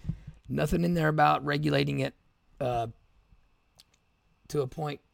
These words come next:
because, to where you can't have twenty, you can only have twenty round clips and not thirty round clips. So it says you,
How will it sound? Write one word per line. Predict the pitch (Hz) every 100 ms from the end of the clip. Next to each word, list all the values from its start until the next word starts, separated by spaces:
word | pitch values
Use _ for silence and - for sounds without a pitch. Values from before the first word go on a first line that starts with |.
| _
because, | 143 135 147 139 -
to |
where | 143 139
you | 139
can't | 135 151 139
have | 143 135 135
twenty, | - 156 147
you | 143
can | 143
only | 156
have | 143
twenty | - 170 160
round | 117 104
clips | 123 110
and | 131
not | 123
thirty | 135 120
round | 107 98
clips. | 107 98 - - _ _ _ _ _ _ _ _ _ _ _ _ _ _ _ _ _ _ _ _ _ _ _ _ _ _ - - - _ _ _ _ _ _ - _ _ _ _ _ _ _ _ _ _ _ _
So | -
it | 104
says | 127 113 -
you, | 135